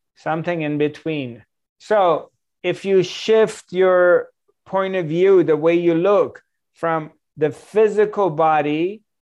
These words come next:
and you bring your point, bring your awareness to this invisible glue in between people, you see that something greater is at work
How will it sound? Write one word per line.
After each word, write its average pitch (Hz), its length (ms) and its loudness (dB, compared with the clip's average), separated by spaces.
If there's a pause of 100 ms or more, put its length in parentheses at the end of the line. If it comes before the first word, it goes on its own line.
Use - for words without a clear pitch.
(140)
and 170 220 -4
you 175 140 2
bring 196 580 -2
your 190 240 0
point, 190 360 -6 (480)
bring 196 360 -2
your 175 460 2
awareness 180 800 -4
to 180 440 2 (180)
this 190 440 -2 (180)
invisible 185 1080 0 (440)
glue 175 680 2 (160)
in 170 300 -6
between 170 840 -6 (400)
people, 160 680 -2 (380)
you 185 240 -2
see 226 300 -6
that 185 280 0
something 208 920 -6
greater 175 720 2
is 160 480 -8
at 151 240 -4
work 156 580 -2